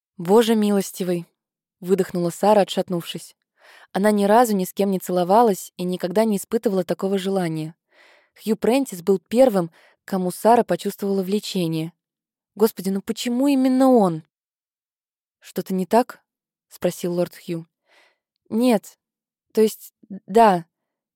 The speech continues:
Я увидела там паука". Он посмотрел вниз на пол.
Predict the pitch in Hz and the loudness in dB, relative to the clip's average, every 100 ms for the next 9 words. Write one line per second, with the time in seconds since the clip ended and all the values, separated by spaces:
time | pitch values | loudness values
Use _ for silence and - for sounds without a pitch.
0 | _ 220 247 233 277 269 214 226 220 254 | _ 2 4 4 4 4 6 2 4 2
1 | 240 - 170 165 _ _ _ _ _ _ | 2 2 0 0 _ _ _ _ _ _
2 | _ _ _ 208 202 196 190 185 180 175 | _ _ _ -4 -4 -4 -2 -2 -2 -2
3 | 175 208 - - _ 190 185 170 170 | -2 -4 -6 -18 _ -2 0 0 -6